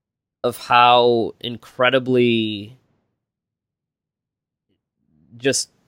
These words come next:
I was, I was, I was thrown for such a loop that I wasn't expecting. So that's g-, I think that's gonna bump it up an extra half. Um, uh,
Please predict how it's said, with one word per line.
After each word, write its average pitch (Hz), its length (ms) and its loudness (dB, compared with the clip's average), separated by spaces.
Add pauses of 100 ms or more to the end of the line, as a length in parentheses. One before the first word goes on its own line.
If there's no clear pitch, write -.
(160)
I 147 180 6
was, 156 380 0
I 139 120 4
was, 143 400 -2 (1160)
I 131 140 4
was 156 240 0
thrown 202 280 2
for 165 140 -4
such 151 280 -2
a 143 60 0
loop 123 340 0
that 113 160 -2
I 113 120 2
wasn't 113 300 -6
expecting. 101 720 -10
So 107 400 -6 (260)
that's 170 180 2
g-, - 120 0
I 165 80 4
think 196 180 -4
that's 160 180 4
gonna 139 180 0
bump 120 340 0
it 110 80 -4
up 104 180 -4
an 101 120 -14
extra 101 320 -14 (720)
half. - 640 -6 (480)
Um, 101 540 -8 (1600)
uh, 98 340 -6